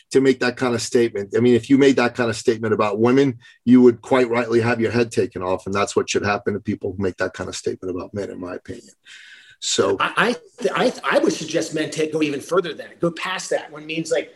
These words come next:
Speaker 2: don't take anyone's head off. And what I'm saying is, like, be so confident and sure of yourself that not a, not even a word can hurt you. Look at them and go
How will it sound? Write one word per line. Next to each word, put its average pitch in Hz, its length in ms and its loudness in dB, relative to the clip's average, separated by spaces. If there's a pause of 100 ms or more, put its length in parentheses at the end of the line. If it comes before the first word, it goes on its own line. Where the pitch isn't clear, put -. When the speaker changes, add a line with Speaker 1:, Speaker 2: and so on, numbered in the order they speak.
(140)
Speaker 2:
don't 202 160 0
take 190 180 2
anyone's 190 300 0
head 131 160 -2
off. - 440 -16 (1160)
And 165 80 0
what 185 80 4
I'm 185 100 0
saying 190 300 -2
is, 165 100 -2
like, 160 160 -4
be 170 140 -4
so 208 240 2
confident 196 500 -4
and 139 80 -10
sure 170 240 0
of 170 80 0
yourself 143 320 -2
that 135 120 -6
not 156 200 -2
a, 135 260 -4
not 170 280 -6
even 185 240 -2
a - 20 -2
word 151 480 -2
can 139 140 -10
hurt 131 240 -6
you. 107 140 -20 (200)
Look 202 220 -2
at 240 100 -6
them 247 180 2
and 190 120 -2
go 151 280 -2